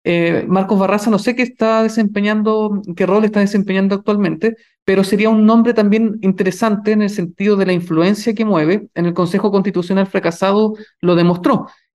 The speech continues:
el, en la capacidad que tiene para convocar voluntades,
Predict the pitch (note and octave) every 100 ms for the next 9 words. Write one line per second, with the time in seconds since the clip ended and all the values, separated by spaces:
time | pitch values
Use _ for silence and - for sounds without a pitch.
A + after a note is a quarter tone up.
0 | - E3+ E3+ E3 D#3+ D#3+ D3+ D3+ D#3 -
1 | E3 D#3 D#3+ E3+ F3 F3 E3+ F#3+ F#3+ F#3
2 | G3+ G3+ F#3 F3+ E3+ F3 E3+ - F3 E3
3 | D#3+ F#3 G3 F#3+ F#3 G3 E3+ G#3 -